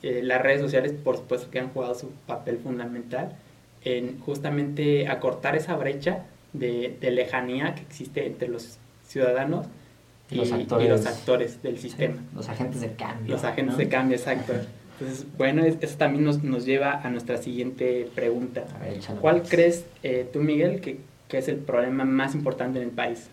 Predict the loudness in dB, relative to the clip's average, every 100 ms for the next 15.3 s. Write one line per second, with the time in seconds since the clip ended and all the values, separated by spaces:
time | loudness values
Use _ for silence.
0 | -20 -20 -20 -8 0 2 4 4 2 -2
1 | -12 0 4 4 2 2 2 2 2 6
2 | 8 8 6 4 0 -2 -8 -8 -4 -4
3 | -4 -4 -2 6 10 12 10 8 6 6
4 | 4 2 4 6 8 8 6 4 4 2
5 | 2 0 0 2 4 4 2 -4 -8 -2
6 | 0 0 -2 -6 -4 0 2 0 0 -4
7 | -6 -2 -2 -2 0 2 2 0 -2 -2
8 | -4 -6 -6 -6 -4 2 2 2 0 -2
9 | -4 0 2 4 2 2 2 2 2 2
10 | 0 -2 -4 -8 -10 -10 -8 -6 -4 -2
11 | 0 -2 -2 -2 0 -2 -4 -2 -2 0
12 | 0 -2 -8 -20 -20 -12 -10 -6 -4 -2
13 | -2 -2 -2 -2 -4 -10 -6 -2 0 2
14 | 4 4 4 2 2 0 0 2 -2 0
15 | 2 2